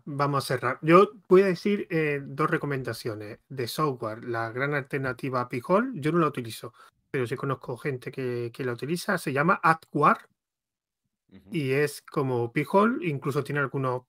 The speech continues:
Speaker 1: herramientas más. Los que la prueban me han dicho que va bastante mejor que Pi-hole. Y de
Speaker 2: No
Speaker 1: los
Speaker 2: la he
Speaker 1: routers que
Speaker 2: probado.
Speaker 1: yo es que yo la conozco, pero sí conozco dos o tres personas que la han probado. Además, migraron de Pi-hole a esa herramienta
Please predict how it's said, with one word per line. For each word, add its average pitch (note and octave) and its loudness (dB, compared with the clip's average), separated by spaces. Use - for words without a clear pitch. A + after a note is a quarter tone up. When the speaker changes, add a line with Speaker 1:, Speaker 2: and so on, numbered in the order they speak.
Speaker 1:
herramientas B2 -4
más. A2+ -4
Los D3 2
que D3 0
la B2+ 0
prueban F#3+ 2
me D#3 4
han D3+ 2
dicho D3+ -4
que C3 -4
va E3 4
bastante D#3+ 0
mejor B2 -4
que A#2+ -6
Pi-hole. - -14
Y E3 6
de D3+ 2
Speaker 2:
No D3+ 2
Speaker 1:
los D3+ 2
Speaker 2:
la D#3 0
he D3+ -6
Speaker 1:
routers A3 4
que G#3+ -2
Speaker 2:
probado. - -20
Speaker 1:
yo F#3 6
es F3+ 4
que F#3+ 0
yo F#3+ 10
la F#3+ 8
conozco, F3 2
pero C#3 0
sí D3+ -8
conozco C#3+ -2
dos C#3 4
o C#3+ -8
tres - -2
personas D3+ -2
que B2 -4
la B2 -2
han C#3 -4
probado. C#3+ 2
Además, D3 4
migraron D3 -2
de C#3 -2
Pi-hole C3 -8
a A#2+ -8
esa A#2 -10
herramienta C#3 -6